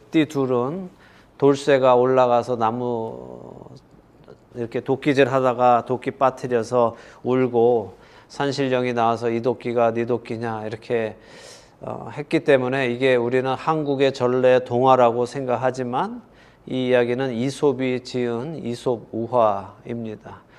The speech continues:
헤르메스와 나무꾼이라는 제목의 이야기를 천팔백구십육 년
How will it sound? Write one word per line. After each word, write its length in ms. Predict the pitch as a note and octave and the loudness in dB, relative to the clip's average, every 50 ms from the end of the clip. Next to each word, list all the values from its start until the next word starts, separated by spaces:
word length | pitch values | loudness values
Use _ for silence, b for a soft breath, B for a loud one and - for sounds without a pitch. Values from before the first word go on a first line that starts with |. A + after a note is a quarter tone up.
| b b b b b b b b - - | b b b b b b b b 0 2
헤르메스와 720 | C3 C3 C#3 C3+ C3+ B2+ B2 - - C3+ B2+ B2+ B2+ B2+ | 4 4 4 2 0 0 -2 -2 -2 0 4 4 6 4
나무꾼이라는 1000 | A#2+ A2 G#2 B2 B2+ C3+ C3 C3+ - C#3 C3 B2+ B2+ B2+ B2 A#2+ A#2 A#2+ A#2+ A#2+ | 4 2 -2 -2 -2 -2 -4 -2 -2 -2 0 0 2 2 4 4 2 2 -2 -2
제목의 500 | A#2 A#2 A#2+ A#2 A#2 A2+ A2 A#2 A#2 A2 | -2 -2 -2 -2 -4 -4 -4 -4 -2 0
이야기를 680 | A2+ A#2 A#2 A#2+ A2 A#2 A#2 A2 A2 A2 A#2+ D3+ G3 G3 | 2 2 2 2 2 0 0 0 -2 -2 -4 -6 -10 -14
천팔백구십육 1160 | - - - D3 C3+ B2+ - C#3+ C3+ B2 A#2+ A#2+ A#2+ - - C3+ A#2 - C#3 C3+ B2 A#2+ A#2+ A#2+ | -14 -12 -10 -8 -8 -6 -2 0 0 2 2 0 -2 -2 -4 -6 -4 -4 -4 -4 -4 -4 -4 -4
년 360 | A#2+ B2 B2 B2 A#2 G#2+ F#2+ | -4 -2 -2 -2 -2 -4 -6